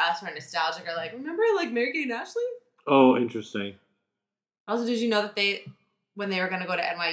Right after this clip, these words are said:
Speaker 1: U, they combined four apartments. They, like, bought out, like, two floors of a building and combined all the apartments and, like,
Speaker 2: Just made, like
Speaker 1: made it this giant house for them to live in together while they went to N Y U. Then they decided to live apart, so they just never moved in.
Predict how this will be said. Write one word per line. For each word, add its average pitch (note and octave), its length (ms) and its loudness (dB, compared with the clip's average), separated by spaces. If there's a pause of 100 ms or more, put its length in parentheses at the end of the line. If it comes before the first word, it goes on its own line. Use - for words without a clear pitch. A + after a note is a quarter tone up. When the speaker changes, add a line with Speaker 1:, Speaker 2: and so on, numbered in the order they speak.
(140)
Speaker 1:
U, G3+ 100 -4
they F3+ 140 -4
combined E3+ 580 -2
four E3+ 720 -6
apartments. F#3+ 540 -10
They, F#3 140 -16
like, F3 220 -12
bought E3 260 2 (100)
out, D#3+ 320 4 (120)
like, - 220 -12
two F#3+ 200 -12
floors E3 340 -8
of D#3+ 60 -10
a D3+ 40 -12
building D#3+ 480 -4
and D3 100 -8
combined D#3+ 360 -2
all D#3+ 80 -2
the D#3+ 80 -2
apartments D#3 600 -6
and, C#3+ 140 -16
like, - 240 -12 (240)
Speaker 2:
Just - 160 -10
made, A#2 160 2
like G2+ 140 2
Speaker 1:
made G2 160 2
it - 80 -2
this F#3 160 -10
giant E3+ 580 2 (320)
house F3 340 0
for G3+ 60 -10
them F#3 140 -8
to F3+ 100 -14
live E3 140 -4
in F#3 100 -8
together F#3+ 320 -6
while F#3 100 0
they E3+ 100 -4
went E3 140 -6
to - 100 -12
N - 100 -12
Y D#3+ 280 -8
U. F#3+ 80 -8 (380)
Then G3 140 -6
they E3+ 100 0
decided E3 400 -2
to E3 80 -14
live E3 160 -6
apart, D#3+ 400 -4
so D#3+ 80 -14
they D#3 100 -14
just D#3+ 180 -20
never D#3 200 -16
moved D3+ 220 -20
in. E3+ 180 -20